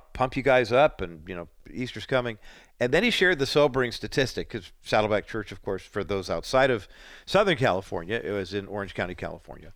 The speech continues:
and they were worshiping twenty-five thousand people or something like that every weekend at the time.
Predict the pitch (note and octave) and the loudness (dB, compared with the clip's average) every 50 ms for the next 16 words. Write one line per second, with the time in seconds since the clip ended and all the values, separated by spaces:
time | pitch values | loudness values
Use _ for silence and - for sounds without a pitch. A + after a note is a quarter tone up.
0 | _ _ - - - - _ _ _ A2+ A2+ A2+ A#2 B2 C3 B2+ B2+ A#2+ G#2+ G2+ | _ _ -20 -20 -20 -20 _ _ _ -2 -2 0 2 2 2 2 2 0 -2 -2
1 | G2+ G2 F#2 G2 F#2 F#2 F#2 G2 F2+ - - F#2+ F#2 F2+ - G2 F2 F2 - F2+ | -4 -4 -6 -8 -10 -10 -10 -10 -12 -10 -10 -10 -10 -6 -6 -6 -6 -4 -4 -6
2 | E2+ E2+ F2 F2+ E2+ - E2 D#2+ - - F2 E2+ - G2 D#2+ E2 F2+ F2 - E2+ | -6 -6 -8 -12 -16 -14 -14 -14 -12 -12 -12 -10 -10 -10 -8 -8 -10 -10 -8 -8
3 | D#2+ E2 F2 F2+ A2+ C#3+ C#3+ - G#2+ F2 F2 G2 F#2+ - - - - B2 A2 F2+ | -8 -8 -6 -4 -2 -2 0 -2 -2 -2 -2 -4 -6 -6 -8 -6 -4 -4 -4 -4
4 | D#2 | -6